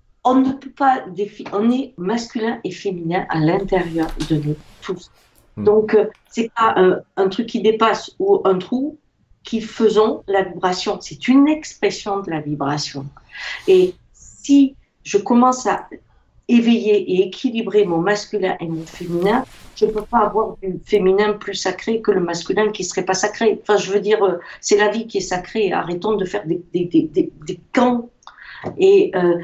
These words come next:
Speaker 1: de mettre du sacré partout. La vie est sacrée.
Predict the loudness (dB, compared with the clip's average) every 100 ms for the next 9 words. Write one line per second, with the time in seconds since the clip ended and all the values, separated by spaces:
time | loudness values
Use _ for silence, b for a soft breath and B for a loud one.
0 | -8 0 0 2 0 0 -6 -2 -2 -2
1 | -2 -2 -2 B B _ -4 -4 -2 -4
2 | -4 -4 -2 2 2 -2 -6 -2 -2 -2
3 | -6 -8 -4 -6 -6 -10 -12